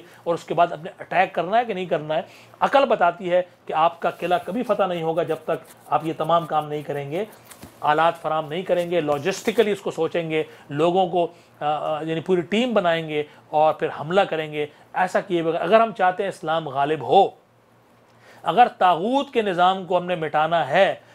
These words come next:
اور دنیا میں ہم عادلانہ نظام دیکھنا چاہتے ہیں تو وہ خود بخود کبھی نہیں ہوگا۔ وہ کچھ لوگ محنت کریں گے،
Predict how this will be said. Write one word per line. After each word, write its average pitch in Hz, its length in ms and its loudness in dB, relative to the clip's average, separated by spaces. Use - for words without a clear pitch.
اور 156 140 -6
دنیا 196 320 0
میں 190 120 0
ہم 185 140 -2
عادلانہ 160 440 2
نظام 165 360 0
دیکھنا 165 300 -4
چاہتے 160 380 -2
ہیں 175 160 -2
تو 160 120 -6
وہ 151 100 0
خود 175 220 -6
بخود 151 420 -4
کبھی 165 220 0
نہیں 156 180 -4
ہوگا۔ 135 340 0
وہ 147 180 0
کچھ 220 280 2
لوگ 165 420 0
محنت 160 380 -2
کریں 170 280 0
گے، 160 180 2